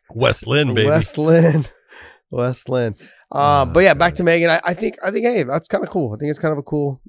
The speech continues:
Speaker 2: deal. See if she,
Speaker 1: Well, if,
Speaker 2: see if she
Speaker 1: if
Speaker 2: does
Speaker 1: that's
Speaker 2: run.
Speaker 1: her aspiration and that's what she wants to do, and awesome. She, look,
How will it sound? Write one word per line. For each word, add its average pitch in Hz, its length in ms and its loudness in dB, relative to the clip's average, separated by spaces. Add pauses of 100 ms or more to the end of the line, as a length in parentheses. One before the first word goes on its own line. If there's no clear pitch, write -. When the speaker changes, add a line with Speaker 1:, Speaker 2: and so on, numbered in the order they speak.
(240)
Speaker 2:
deal. 127 360 -8 (140)
See - 140 -14
if 139 80 -12
she, 135 200 -14
Speaker 1:
Well, 180 180 -6
if, 135 60 -8
Speaker 2:
see 131 80 -6
if 123 60 -6
she 123 40 -2
Speaker 1:
if 113 80 -2
Speaker 2:
does 131 80 -6
Speaker 1:
that's 135 160 0
Speaker 2:
run. 110 120 -6
Speaker 1:
her 92 180 -10
aspiration 123 800 -6
and 95 120 -14
that's 101 220 -16
what 113 100 -6
she - 140 -16
wants 104 360 -8
to 113 100 -14
do, 123 280 0
and 92 200 -6 (960)
awesome. 135 400 0
She, - 160 -8
look, 139 240 0